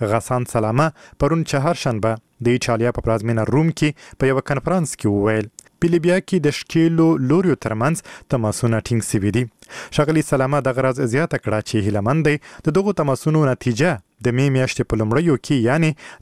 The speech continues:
د روژې تر پیل مخکې ولیدل سي. د قومندان خلیفه حفتر تر مشرۍ لاندې د لیبیا ملي اردو او د لیبیا د هغه حکومت ترمنځ جګړه روانه ده چې ملګري ملتونه یې په رسمیت پیژني. خو روسیه،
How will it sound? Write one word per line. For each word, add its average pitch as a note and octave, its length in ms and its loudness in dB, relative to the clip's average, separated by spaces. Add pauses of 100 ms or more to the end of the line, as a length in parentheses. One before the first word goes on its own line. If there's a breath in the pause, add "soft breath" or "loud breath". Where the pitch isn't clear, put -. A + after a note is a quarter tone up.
د C#3 100 2
روژې C#3+ 380 2
تر A#2+ 100 0 (100)
پیل C#3 260 0
مخکې C#3+ 300 -2 (160)
ولیدل G#2 420 0
سي. A#2 120 0 (680 loud breath)
د E3+ 180 4
قومندان F3 440 2
خلیفه D3 420 0
حفتر C3+ 400 -2
تر B2+ 160 -2
مشرۍ C3+ 360 0
لاندې G#2+ 600 -2
د A#2+ 100 2
لیبیا A#2 320 2
ملي A#2 260 2
اردو C3 240 2 (400 loud breath)
او C#3+ 40 2 (120)
د C3 120 2
لیبیا C#3 220 0 (120)
د B2 160 0
هغه C#3 240 0
حکومت B2+ 400 -2
ترمنځ B2 260 0 (180)
جګړه A#2 300 0
روانه D3 320 0
ده C#3+ 140 2
چې C#3+ 100 0 (420 loud breath)
ملګري D#3+ 380 2
ملتونه A#2+ 400 0
یې B2 140 0
په G#2+ 100 -2
رسمیت C3 500 -2
پیژني. G#2+ 320 0 (380)
خو C3 140 2
روسیه، B2 420 2